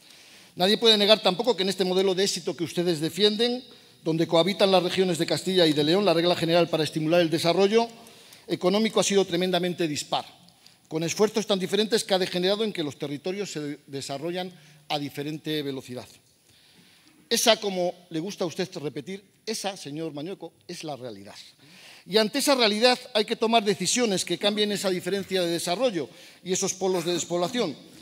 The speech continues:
Así las cosas, señor Mañueco, el Gobierno de España se ha incorporado al debate sobre la descentralización de las instituciones del Estado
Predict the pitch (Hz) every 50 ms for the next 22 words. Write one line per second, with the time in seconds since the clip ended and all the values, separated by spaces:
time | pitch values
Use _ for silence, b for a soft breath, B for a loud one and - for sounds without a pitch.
0 | B B B B B B B B B - - 226 226 214 - - 220 220 - 226
1 | 220 220 196 - - - - - - - - - 156 180 214 190 165 151 170 196
2 | 190 196 196 202 190 151 151 156 180 196 196 208 196 180 160 - - 202 202 208
3 | 214 190 - 196 190 202 202 - - 185 196 202 196 190 175 180 180 196 202 190
4 | 202 190 - 190 185 180 180 175 175 170 - - 170 151 - 165 165 156 165 151
5 | - 190 196 196 185 180 175 143 156 147 156 156 156 143 185 185 185 160 151 165
6 | 156 151 - - 240 226 160 127